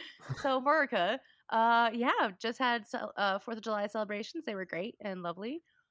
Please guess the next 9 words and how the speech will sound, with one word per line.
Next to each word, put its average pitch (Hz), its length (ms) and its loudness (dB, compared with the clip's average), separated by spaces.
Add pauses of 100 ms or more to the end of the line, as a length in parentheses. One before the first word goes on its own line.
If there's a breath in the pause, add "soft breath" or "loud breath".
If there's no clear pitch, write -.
(160)
Um, 185 380 -4 (100)
and 226 180 -2
I 226 100 2
got 226 260 0
my 214 160 -2
roommates 233 760 -6
and 208 380 -6
my 202 560 -4
roommate's 214 480 -10